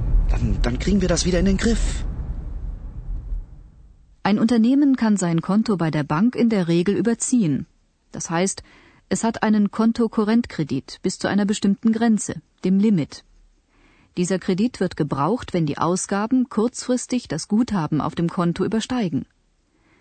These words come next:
Speaker 2: Die Betonung liegt dabei auf kurzfristig. Denn ein solcher Kredit ist sehr teuer und sollte deshalb nur für die kurzfristige Unternehmensfinanzierung in Anspruch genommen werden.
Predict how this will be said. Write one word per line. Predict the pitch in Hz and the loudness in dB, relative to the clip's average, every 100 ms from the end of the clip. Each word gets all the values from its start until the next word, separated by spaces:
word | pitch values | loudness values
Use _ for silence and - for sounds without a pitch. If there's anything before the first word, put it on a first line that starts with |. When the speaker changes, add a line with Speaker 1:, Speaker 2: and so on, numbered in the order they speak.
| _ _ _ | _ _ _
Speaker 2:
Die | - | -4
Betonung | 165 165 185 180 175 | -4 -2 0 2 2
liegt | 170 - | 0 -2
dabei | 151 156 151 | -2 -2 -2
auf | 151 - | -4 -2
kurzfristig. | 202 190 - 151 - - - _ _ _ _ _ _ - | -4 -4 -6 -8 -8 -12 -14 _ _ _ _ _ _ -4
Denn | 165 | -2
ein | 151 160 | 0 0
solcher | 170 170 | 0 -2
Kredit | 185 180 165 190 | -4 -2 -2 -2
ist | 175 - | -4 -2
sehr | 165 | -4
teuer | - 240 226 139 - - - _ _ | -2 -2 0 0 -4 -16 -20 _ _
und | 196 | -2
sollte | 214 220 226 | 0 0 0
deshalb | 208 - 196 | 0 0 0
nur | 185 196 226 | 2 2 0
für | - | 0
die | 247 | -2
kurzfristige | 240 254 262 - 180 165 160 151 | -2 0 -2 0 -2 0 -2 0
Unternehmensfinanzierung | 139 151 151 156 156 147 - 151 147 - 151 143 143 | 0 0 0 2 0 0 -2 0 -2 -2 -2 0 -2
in | 151 | -2
Anspruch | 147 143 151 147 | -2 -4 -6 -4
genommen | 156 143 143 139 | -2 0 -2 -2
werden. | 139 143 | -6 -8